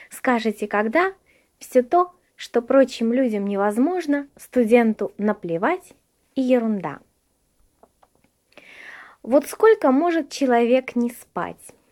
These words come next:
Ну, день, ну, два, и кончено, ломается.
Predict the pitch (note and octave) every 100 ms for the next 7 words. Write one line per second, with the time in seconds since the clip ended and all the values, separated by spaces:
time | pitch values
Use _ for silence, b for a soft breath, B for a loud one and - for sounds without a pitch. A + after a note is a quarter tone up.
0 | _ _ _ _ _ B B B B -
1 | F#4+ D#4+ G#3+ A3+ C4 C4 C4+ _ _ _
2 | _ _ B3 E4+ C#4+ F#3 F#3 D4 C#4+ _
3 | _ _ _ _ - - - G3 B3+ -
4 | A3+ G3+ - _ A#3 G#3+ F3+ G3+ A3 G3
5 | - -